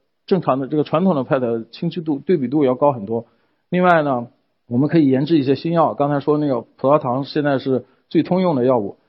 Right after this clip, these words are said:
但是其实我们还可以用一些别的药物来，来做一些实验。比方说，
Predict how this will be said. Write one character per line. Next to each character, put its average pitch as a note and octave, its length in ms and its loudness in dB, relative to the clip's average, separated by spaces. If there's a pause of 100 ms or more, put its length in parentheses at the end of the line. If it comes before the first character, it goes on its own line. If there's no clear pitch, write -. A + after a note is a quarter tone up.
(140)
但 D3+ 140 0
是 D3 80 -2
其 C#3+ 180 -4
实 D3+ 100 -2
我 C#3+ 120 0
们 B2 140 -4
还 C#3 100 -2
可 C#3 120 -4
以 B2+ 220 -2 (340)
用 C#3+ 200 0
一 B2+ 40 -2
些 C3+ 140 -2
别 A#2 160 0
的 D3+ 120 4
药 C#3 160 4
物 A2 140 -4
来， G#2+ 220 -6
来 A2+ 160 -4
做 B2 180 -2
一 G#2+ 60 -4
些 A#2 100 -6
实 A2 180 -8
验。 A#2 200 -4 (340)
比 A#2 100 -6
方 D3 160 -2
说， D3+ 400 2